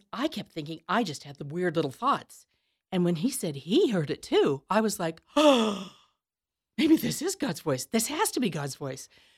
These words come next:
So it changed the whole perspective for me. It went from a funny little niggly thought to, "Oh my, this is important." So then I said, "Well,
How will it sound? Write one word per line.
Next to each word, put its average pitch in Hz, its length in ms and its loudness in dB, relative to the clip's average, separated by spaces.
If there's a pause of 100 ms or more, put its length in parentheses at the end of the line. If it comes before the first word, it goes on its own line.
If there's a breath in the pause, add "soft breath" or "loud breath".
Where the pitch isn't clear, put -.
(120)
So 233 300 4
it 240 140 0
changed 254 400 2
the 190 100 2
whole 180 120 0
perspective 131 480 -6
for 123 120 -12
me. 113 240 -14
It 180 140 -4
went 185 220 -4
from 160 400 -2 (400)
a 165 60 -6
funny 196 280 0
little 175 220 -4
niggly 156 380 -2
thought 170 340 0
to, 147 320 -4 (180)
"Oh 175 460 2
my, 156 640 -6 (480)
this 196 320 2
is 127 200 -14
important." 135 640 -8 (720)
So - 200 -6
then 214 220 -2
I 262 60 -2
said, 160 220 -10
"Well, 156 240 -8